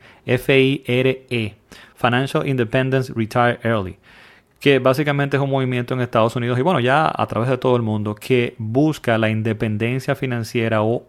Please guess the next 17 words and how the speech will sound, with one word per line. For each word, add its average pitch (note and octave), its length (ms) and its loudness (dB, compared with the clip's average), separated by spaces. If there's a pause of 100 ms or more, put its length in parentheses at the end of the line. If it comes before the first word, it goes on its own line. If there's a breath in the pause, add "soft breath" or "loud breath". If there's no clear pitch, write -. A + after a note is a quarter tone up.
el A2+ 140 -4
retiro A2+ 480 -2
temprano. F#2 560 -4 (220)
Y C#3 120 2
este D3 200 2
movimiento D#3+ 680 0
lo C3+ 100 0
que B2 180 -2
hace A#2+ 300 -2
es A#2 120 -4
proponer A#2 580 -2
una A#2+ 200 -2
vida A#2+ 360 0
frugal, A2 500 0
una A2 160 -2
vida B2 380 -2
minimalista, A2+ 960 -2